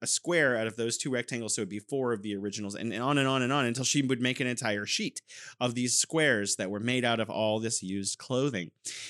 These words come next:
And then she would sew that to another layer and that to another layer and, like, seam them together until she had made this blanket, that really warm, sturdy,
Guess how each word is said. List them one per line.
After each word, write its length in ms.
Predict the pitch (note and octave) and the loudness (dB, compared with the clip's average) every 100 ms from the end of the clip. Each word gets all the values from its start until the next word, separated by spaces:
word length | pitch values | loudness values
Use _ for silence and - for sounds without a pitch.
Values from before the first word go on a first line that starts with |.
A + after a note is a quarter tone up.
| - | -2
And 160 | C3 C#3 | 2 4
then 120 | C#3+ | 4
she 200 | - E3 | 4 4
would 240 | D3 C3 | 4 4
sew 300 | - E3 D#3 | 4 6 6
that 300 | C#3 D#3 - | 6 2 2
to 220 | - C#3 | 0 2
another 300 | B2 C3 C#3 | 2 2 2
layer 380 | C3 A2+ A2 A2+ | 2 2 2 2
and 160 | G#2+ G2+ | 0 0
that 180 | A#2+ B2 | 0 0
to 180 | - C3 | 0 2
another 320 | A#2 A2 A2+ | 0 0 0
layer 320 | G#2 G2+ G2+ | 0 -2 -2
and, 100 | G2 | -4
like, 200 | F#2 F#2 _ | -8 -12 _
seam 360 | - - D3+ C#3 | 2 4 4 4
them 140 | B2+ | 2
together 500 | A#2 A#2+ G#2+ G2+ G2+ - - - | 0 2 2 2 0 -4 -10 -4
until 260 | C3+ D3+ D#3 | 0 2 2
she 200 | - F3 | 4 4
had 180 | E3+ | 2
made 280 | C#3+ A#2 A#2 | 2 0 0
this 120 | D3 | 0
blanket, 600 | - - A#2 A2 B2+ F#2 - | -2 -2 -2 0 -2 -2 -4
that 100 | C3 | -4
really 520 | C3 D#3 C4 D4 A#3+ | -4 2 4 4 4
warm, 560 | E3+ B2 E3 F3 E3 E3 | 2 2 4 4 4 2
sturdy, 760 | - - - F#3 F#3 F3+ F3+ | 0 0 4 6 6 4 -2